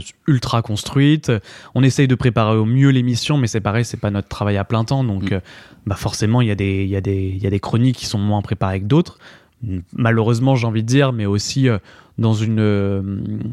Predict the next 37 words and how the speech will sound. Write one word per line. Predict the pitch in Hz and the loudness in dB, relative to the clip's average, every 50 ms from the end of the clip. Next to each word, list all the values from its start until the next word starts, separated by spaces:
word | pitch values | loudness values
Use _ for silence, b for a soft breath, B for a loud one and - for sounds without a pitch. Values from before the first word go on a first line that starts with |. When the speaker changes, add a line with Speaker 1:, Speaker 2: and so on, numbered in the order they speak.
| - 120 123 - | -6 -6 -6 -6
Speaker 1:
dans | - - 107 110 | -6 -4 -2 -2
une | 101 104 113 107 | -2 -2 -4 -2
continuité | - 131 131 - - 147 135 131 123 - 139 131 | 0 -2 -2 0 0 2 2 2 2 2 0 0
d'évolution. | 127 117 135 135 127 135 131 135 127 - - 196 208 202 B B B B B - | 2 2 2 4 4 4 2 2 0 -2 -2 -2 -2 -4 B B B B B -4
Donc, | 113 113 - | -2 -2 -2
c'est | - 113 | -2 -6
cool. | - - 202 226 175 117 B B B B B B B B B - - | -2 2 2 2 2 0 B B B B B B B B B -2 0
Euh, | 107 101 101 98 98 95 98 95 95 98 98 95 | 0 0 0 0 0 -2 -2 -2 -2 -2 -4 -2
mais | 98 101 | -2 -2
effectivement, | 101 - 131 131 - 220 233 240 180 123 | 0 0 -2 0 2 2 2 2 2 0
tu, | 113 - - | -2 -6 -6
bah, | - 127 120 113 - | -4 -2 0 0 0
après, | - 127 - 185 190 - - _ _ _ | -2 -2 0 0 0 -2 -4 _ _ _
nous, | - 143 156 | 0 2 2
on | 165 | 2
s'est | 147 - - 127 | 2 2 2 2
jamais | 117 120 135 143 151 147 | 2 2 2 2 2 2
mis | 143 135 135 | 2 2 2
de | 127 123 | 2 2
limite | 123 131 139 143 143 147 139 | 2 2 4 4 2 0 -2
sur, | - - - 117 107 | -4 -4 -2 0 0
euh, | 101 98 98 98 101 104 104 | 0 0 -2 -2 -2 -2 -2
sur | 101 107 - - 110 101 | -4 -4 -4 -4 -2 -2
les | 95 98 | -2 -2
podcasts. | - - 92 - - 127 143 143 - | -2 -2 -6 -2 0 0 0 0 -2
C'est | - | -4
pour | 90 107 95 | -6 -6 -6
ça | - 120 120 | -4 -4 -6
qu'il | - - | -4 -4
y | 101 | -4
en | 98 | -4
a | 98 95 | -4 -4
qui | - - | -4 -4
durent | 95 95 90 90 | -4 -4 -2 -2
deux | 92 95 92 | -2 -2 -2
heures | 90 - - | -4 -6 -10
trente, | - - 117 127 143 147 | -6 -4 -2 0 0 -2